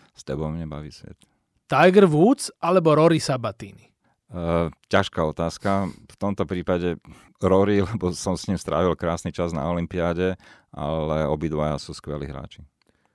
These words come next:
Speaker 2: Chodenie po žeravých uhlíkoch alebo plávanie s ľadovým kráľom Holanďanom Wim Hofom?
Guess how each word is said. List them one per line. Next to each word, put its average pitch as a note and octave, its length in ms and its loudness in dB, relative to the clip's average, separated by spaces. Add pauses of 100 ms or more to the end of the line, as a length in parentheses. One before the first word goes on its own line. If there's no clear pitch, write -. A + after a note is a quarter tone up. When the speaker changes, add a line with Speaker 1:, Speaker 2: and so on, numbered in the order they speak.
(320)
Speaker 2:
Chodenie G3 560 4
po D#3+ 160 2
žeravých F3 480 4
uhlíkoch D#3 720 2
alebo F#3 320 4
plávanie E3 640 4
s B2+ 160 -2
ľadovým D#3+ 480 6
kráľom C#3+ 640 2 (320)
Holanďanom C#3+ 560 4
Wim B2+ 240 -4
Hofom? A2+ 320 -10